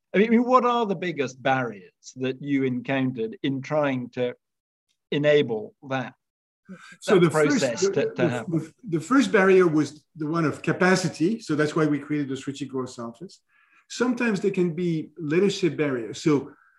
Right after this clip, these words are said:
Speaker 2: the most important decision we make as leaders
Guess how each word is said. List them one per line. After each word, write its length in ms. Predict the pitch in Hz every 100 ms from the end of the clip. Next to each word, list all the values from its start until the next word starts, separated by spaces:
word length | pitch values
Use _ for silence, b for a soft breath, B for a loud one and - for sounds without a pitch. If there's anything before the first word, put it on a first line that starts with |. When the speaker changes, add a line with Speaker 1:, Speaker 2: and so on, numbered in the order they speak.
| B -
Speaker 2:
the 640 | 147 143 160 151 143 135 _ _
most 540 | 165 147 135 190 269 233
important 380 | 190 190 190
decision 400 | 160 - 180 160
we 100 | 151
make 240 | 151 165 156
as 180 | 139 151
leaders 600 | 185 147 107 120 -